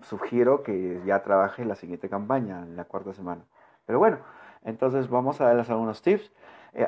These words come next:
es importante también que con estos tips te va a permitir a ti un poco reducir tu esfuerzo mental, físico y emocional. ¿Por qué mental? Porque,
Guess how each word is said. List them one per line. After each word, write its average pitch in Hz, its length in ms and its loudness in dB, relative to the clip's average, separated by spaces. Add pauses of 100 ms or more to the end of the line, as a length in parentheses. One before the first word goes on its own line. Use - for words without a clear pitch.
(120)
es 135 80 4
importante 202 480 4
también 185 260 2
que 180 100 4
con 139 160 2
estos 151 300 -4
tips - 240 -6
te 120 100 2
va 117 120 4
a 123 80 0
permitir 117 440 0
a 117 60 4
ti 120 140 -4
un 113 60 -4
poco 120 240 0
reducir 117 440 -2
tu - 80 -6
esfuerzo 110 540 -2
mental, 104 400 -2
físico 113 500 -6
y 95 100 -2
emocional. 87 680 -2
¿Por 98 160 -2
qué 131 120 0
mental? 135 540 2
Porque, 101 540 -2